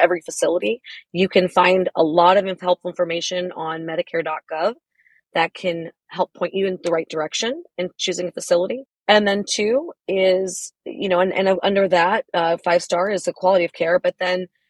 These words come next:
two is actually going in and meeting the people. So, you know, you talk about Brianna, your wife. When I bring people in for a tour, I want them to meet the Briannas and what she has to offer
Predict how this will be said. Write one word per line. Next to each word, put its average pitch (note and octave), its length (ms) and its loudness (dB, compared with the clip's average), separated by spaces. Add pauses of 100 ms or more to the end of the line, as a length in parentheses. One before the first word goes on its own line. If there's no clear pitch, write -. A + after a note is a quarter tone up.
(240)
two A#3+ 320 2
is F#3 340 -2 (120)
actually F#3+ 360 -2
going F#3 480 0
in D#3 480 -10
and E3 180 -6
meeting D#3+ 300 -6
the D#3 80 -10
people. - 420 -10
So, E3+ 540 4
you F3+ 140 -4
know, E3+ 60 -2
you E3+ 140 -6
talk E3+ 280 0
about E3 340 0 (180)
Brianna, E3 420 0
your D#3 180 -4
wife. D#3+ 440 0 (320)
When E3+ 160 2
I G3 260 4 (100)
bring G3 180 0
people F#3 320 0
in F3+ 160 0
for E3 160 0
a D#3+ 60 -2 (100)
tour, E3 540 2
I F3+ 160 0
want G3 320 -4
them F#3 180 -4
to F3+ 140 -4
meet F3 260 -4 (100)
the F3 120 2
Briannas D#3 720 -6
and F3 160 -2
what F3 180 0
she G3 220 -2
has D#3+ 240 -4
to - 100 -8
offer G2+ 500 -6